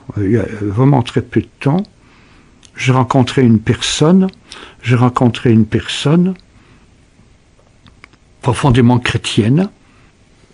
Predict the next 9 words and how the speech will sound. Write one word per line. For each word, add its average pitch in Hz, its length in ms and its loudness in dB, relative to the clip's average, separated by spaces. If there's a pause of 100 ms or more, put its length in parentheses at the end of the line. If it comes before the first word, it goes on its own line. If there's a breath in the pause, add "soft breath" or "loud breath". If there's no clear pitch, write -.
(180)
catholique, 117 600 0
mais 104 240 2
profondément 104 580 2
chrétienne, 147 640 -2 (800 soft breath)
qui - 120 0
vit 139 160 4
de - 40 -10
sa - 160 -2
foi, - 460 -2